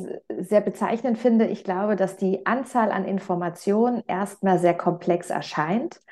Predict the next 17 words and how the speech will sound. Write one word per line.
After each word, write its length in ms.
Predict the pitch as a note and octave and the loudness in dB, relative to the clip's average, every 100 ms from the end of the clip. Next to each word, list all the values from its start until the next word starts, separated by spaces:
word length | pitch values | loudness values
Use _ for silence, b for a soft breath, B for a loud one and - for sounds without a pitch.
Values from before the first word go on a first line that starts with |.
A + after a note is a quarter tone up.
| B B B - | B B B -2
Aber 280 | G3 G3 G3+ | 2 6 6
wenn 140 | G#3+ | 6
man 180 | A3 G#3+ | 8 6
sich 140 | G3+ G3+ | 4 0
dann 180 | F#3+ | -2
einmal 460 | - F#3+ G#3 G3+ F#3 | 0 -2 0 2 0
durchgearbeitet 800 | G3 F#3+ - E3+ F3 F3 F3 - | -2 -4 -4 -2 0 -2 -4 -6
hat, 120 | F#3 | -6
ist 140 | F#3+ E3+ | -4 -4
es 100 | E3 | -2
alles 340 | - F#3 F#3+ | 0 2 2
sehr 100 | F3+ | 0
logisch 340 | E3+ F3 G3 | 2 0 0
und 100 | F#3 | -4
eigentlich 360 | - E3 F3+ E3+ | -6 -4 -6 -6
recht 160 | D#3 - | -10 -10
einfach. 560 | D3 E3 - D#3+ - | -8 -8 -8 -12 -14